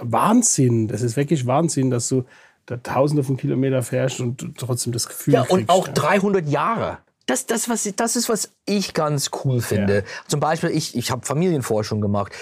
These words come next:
Speaker 2: Ich weiß schon, aus welche Städte und Dörfer meine Ur-, Ur-, Urgroßeltern, ähm, stammen. Und
Speaker 1: Mhm.
Speaker 2: nach dreihundert Jahren, also meine Familie ist schon seit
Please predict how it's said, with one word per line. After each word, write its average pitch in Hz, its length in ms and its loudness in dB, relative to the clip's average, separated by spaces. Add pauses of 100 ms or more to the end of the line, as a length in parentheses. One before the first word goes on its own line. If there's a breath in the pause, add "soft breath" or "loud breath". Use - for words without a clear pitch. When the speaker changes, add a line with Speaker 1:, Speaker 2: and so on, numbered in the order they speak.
Speaker 2:
Ich 165 180 0
weiß 175 240 0
schon, 196 220 0
aus 143 240 -2
welche 180 380 0
Städte 170 460 0
und 139 220 0
Dörfer 165 520 2 (220 loud breath)
meine 143 500 0
Ur-, 170 360 2
Ur-, 151 380 2
Urgroßeltern, 139 1200 0 (220 loud breath)
ähm, 135 440 0
stammen. 131 680 0 (360 loud breath)
Und 151 500 4 (320)
Speaker 1:
Mhm. 147 60 0
Speaker 2:
nach 143 200 -2
dreihundert 220 600 0
Jahren, 107 400 -2
also 127 220 0
meine 156 260 0
Familie 175 380 2
ist 156 80 0
schon 170 280 0
seit 135 320 0